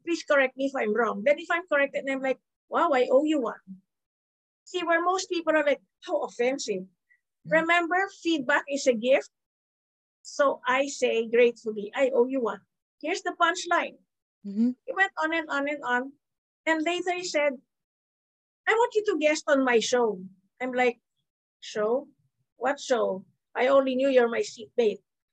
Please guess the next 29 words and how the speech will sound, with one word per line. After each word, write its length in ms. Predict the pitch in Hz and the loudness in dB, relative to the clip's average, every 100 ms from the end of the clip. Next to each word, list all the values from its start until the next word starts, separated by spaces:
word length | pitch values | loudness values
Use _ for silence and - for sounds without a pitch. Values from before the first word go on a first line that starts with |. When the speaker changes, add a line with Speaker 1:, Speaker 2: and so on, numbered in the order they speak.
| _ - | _ -8
Speaker 1:
It 160 | 359 | -2
turns 280 | 349 359 370 | 2 2 2
out 260 | 269 240 247 | 0 0 -2
he 80 | 320 | -2
had 120 | 311 | -2
a 60 | 311 | 0
talk 260 | 240 214 | -2 -2
show. 280 | - - - _ _ _ _ _ _ _ _ - | -4 -10 -10 _ _ _ _ _ _ _ _ -2
He 60 | 277 | 0
had 120 | 262 | 0
a 40 | 285 | -2
business 480 | 381 381 285 262 - | -2 -2 -2 -4 -8
talk 160 | - - _ | -18 -20 _
show. 80 | - _ _ _ _ _ _ _ _ _ _ _ - | -20 _ _ _ _ _ _ _ _ _ _ _ 0
And 240 | 330 285 | 0 2
you 160 | 311 302 | 0 2
know 140 | 311 | 4
what 140 | 311 311 | 4 2
it's 140 | 311 294 | 0 0
like 320 | 262 269 269 | 2 2 0
to 80 | 254 | 0
guest 320 | 254 262 - - | 2 0 -4 -10
people 400 | 240 - 240 254 | -8 -4 -2 0
who 160 | 262 | -2
just 320 | 247 254 262 - - | 0 -2 -4 -12 -4
recite 500 | 233 233 269 254 262 - | -2 0 2 2 0 -2
things 300 | 262 262 - | -2 0 2
they've 200 | 240 226 | 2 2
memorized. 640 | 247 254 247 240 226 240 | 0 0 2 2 0 -4